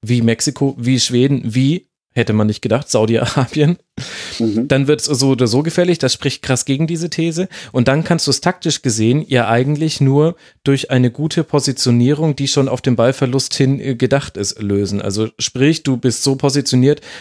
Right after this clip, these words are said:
Speaker 1: dass immer möglichst viele Spieler sofort nach Ballverlust Zugriff auf den Ballführenden haben und dann kannst du ein Gegenpressing machen. Das hat man in dem Spiel auch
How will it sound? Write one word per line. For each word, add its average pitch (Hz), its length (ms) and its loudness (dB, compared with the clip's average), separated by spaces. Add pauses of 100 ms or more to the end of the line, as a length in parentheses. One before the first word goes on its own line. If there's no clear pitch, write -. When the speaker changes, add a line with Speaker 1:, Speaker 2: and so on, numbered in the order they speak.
(100)
Speaker 1:
dass 110 160 -2
immer 127 200 4
möglichst 139 380 2
viele 135 260 0
Spieler 131 420 0
sofort 131 400 0
nach 117 120 2
Ballverlust 127 580 0
Zugriff 135 400 0
auf 120 140 -2
den 117 140 0
Ballführenden 113 500 0
haben 110 180 0
und 110 120 0
dann 110 120 2
kannst 113 220 -2
du 117 60 -2
ein 110 240 -2
Gegenpressing 131 580 -2
machen. 92 240 -2 (360)
Das 117 180 -2
hat 143 140 0
man 143 180 2
in 139 120 2
dem 143 200 2
Spiel 139 300 -2
auch - 320 -2